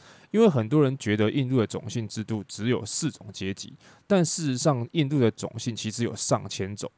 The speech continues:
全部都是从这四种阶级里面衍生出来的亚种姓，也或者是叫做次种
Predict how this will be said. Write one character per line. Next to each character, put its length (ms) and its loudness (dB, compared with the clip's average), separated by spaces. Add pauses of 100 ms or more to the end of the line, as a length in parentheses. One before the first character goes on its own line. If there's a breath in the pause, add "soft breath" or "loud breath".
(360 soft breath)
全 200 2
部 180 4
都 120 6
是 140 2
从 220 -2
这 100 4
四 240 0
种 180 -2
阶 220 0
级 160 -6
里 140 -8
面 180 -2
衍 260 -6
生 160 2
出 200 -2
来 100 6
的 140 0
亚 260 -4
种 240 -6
姓， 180 -6 (120)
也 160 -6
或 160 4
者 100 -2
是 100 -4
叫 160 0
做 140 0
次 300 -2
种 180 -8